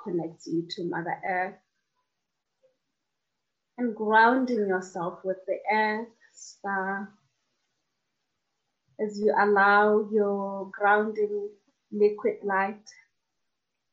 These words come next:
cord to connect with the crystalline core of the earth, the center of Mother Earth,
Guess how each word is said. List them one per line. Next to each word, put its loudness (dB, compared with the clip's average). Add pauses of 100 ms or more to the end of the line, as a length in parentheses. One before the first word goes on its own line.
(680)
cord 2
to -2
connect 0
with 0
the 0
crystalline -4
core 2
of -8
the -6
earth, -10 (260)
the -4
center -2
of -6
Mother -4
Earth, -6